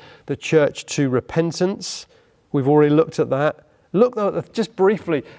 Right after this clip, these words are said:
go back to that. Look at the things that he covers. Honor marriage, be sexually pure, don't love money, be content with what you have. I mean, this was written two thousand years ago,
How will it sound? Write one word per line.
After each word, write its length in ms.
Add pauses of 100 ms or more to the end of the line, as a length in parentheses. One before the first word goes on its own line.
go 120
back 260
to 100
that. 200 (140)
Look 180
at 80
the 80
things 300
that 100
he 80
covers. 600 (140)
Honor 280
marriage, 640
be 180
sexually 520
pure, 420
don't 340
love 240
money, 360
be 180
content 480
with 140
what 180
you 120
have. 220
I 60
mean, 240
this 160
was 140
written 260
two 320
thousand 680
years 280
ago, 440